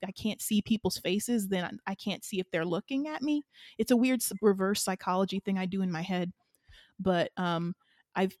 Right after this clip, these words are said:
developed these little coping mechanisms just to exist in public. So the idea of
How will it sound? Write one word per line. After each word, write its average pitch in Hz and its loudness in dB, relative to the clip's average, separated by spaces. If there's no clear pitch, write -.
developed 196 2
these 202 -4
little 180 -2
coping 208 2
mechanisms 220 4
just - -4
to 214 2
exist 190 -4
in 269 6
public. 254 -2
So 202 0
the 185 0
idea 190 0
of 185 -4